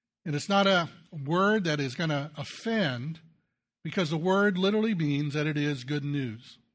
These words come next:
Two words placed into one, good and declaration, or declaration is something that is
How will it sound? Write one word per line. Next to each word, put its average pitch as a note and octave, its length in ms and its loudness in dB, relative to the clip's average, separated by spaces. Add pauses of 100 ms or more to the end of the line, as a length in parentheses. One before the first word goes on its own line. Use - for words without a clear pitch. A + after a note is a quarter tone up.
(300)
Two A3 180 0
words F#3+ 440 0
placed F#3 340 -4
into E3+ 140 -2
one, A#2+ 440 -4 (720)
good D3 540 0 (180)
and D#3 500 0 (280)
declaration, D#3 720 -2
or A#2 80 -8
declaration F3 640 -2
is D#3+ 100 -6
something F#3 300 -2
that F3 140 0
is E3+ 220 -2